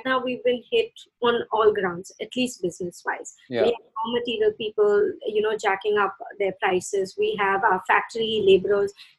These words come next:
Speaker 1: being stoned before they come to factory just because of, like, mm, the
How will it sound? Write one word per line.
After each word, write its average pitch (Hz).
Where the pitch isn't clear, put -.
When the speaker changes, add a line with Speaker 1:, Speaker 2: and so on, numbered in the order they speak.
Speaker 1:
being 226
stoned 226
before 208
they 202
come 202
to -
factory -
just 208
because 208
of, 190
like, 185
mm, 202
the 214